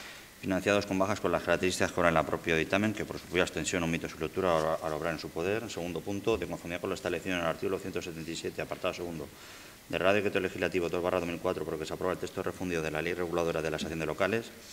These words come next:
en relación con el artículo ciento sesenta y nueve de la citada ley, la tramitación de este pe-, de este expediente de modificación de créditos deberá seguir los mismos trámites de información, reclamaciones y publicidad que la aprobación del presupuesto. Y tercer y último punto, con,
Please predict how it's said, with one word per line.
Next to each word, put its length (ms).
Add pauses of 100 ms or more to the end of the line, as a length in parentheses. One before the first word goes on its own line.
(360)
en 120
relación 380
con 120
el 100
artículo 380
ciento 220
sesenta 260
y 40
nueve 120
de 80
la 60
citada 300
ley, 120
la 120
tramitación 420
de 60
este 120
pe-, 180 (160)
de 200
este 160
expediente 280
de 60
modificación 280
de 80
créditos 380 (640)
deberá 200
seguir 220
los 100
mismos 240
trámites 440
de 60
información, 480
reclamaciones 520
y 20
publicidad 380
que 80
la 80
aprobación 360
del 100
presupuesto. 420
Y 60
tercer 280
y 20
último 280
punto, 340
con, 220